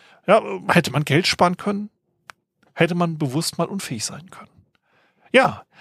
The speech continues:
hier jetzt mal eine etwas philosophischere Folge, ohne dicken, „Och, Menno, das ist aber schief gegangen“, Lacher, aber einfach mal so drüber nachdenken. Wo bin ich selber unfähig?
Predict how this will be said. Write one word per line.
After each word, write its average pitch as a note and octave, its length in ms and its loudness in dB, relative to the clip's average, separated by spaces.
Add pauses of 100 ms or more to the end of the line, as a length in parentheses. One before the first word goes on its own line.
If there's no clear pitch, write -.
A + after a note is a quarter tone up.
(160)
hier B3 200 6
jetzt B3+ 220 2
mal G3 140 4
eine D3 180 0
etwas - 300 -2
philosophischere F3+ 840 0
Folge, G#2+ 540 -8
ohne C4+ 260 4
dicken, E3 580 -2
„Och, D3 200 0
Menno, F3 520 0 (480)
das D#3 180 2
ist F#3+ 100 2
aber F3 180 6
schief - 280 2
gegangen“, D#3+ 500 4
Lacher, F3+ 480 2
aber F#3 360 -2 (480)
einfach F#3+ 260 4
mal G3+ 140 6
so F3+ 320 0
drüber F#3 200 4
nachdenken. D#3 680 0 (220)
Wo A3+ 140 4
bin A#3 160 0
ich G#3 160 -2
selber D#3 320 2
unfähig? - 680 -8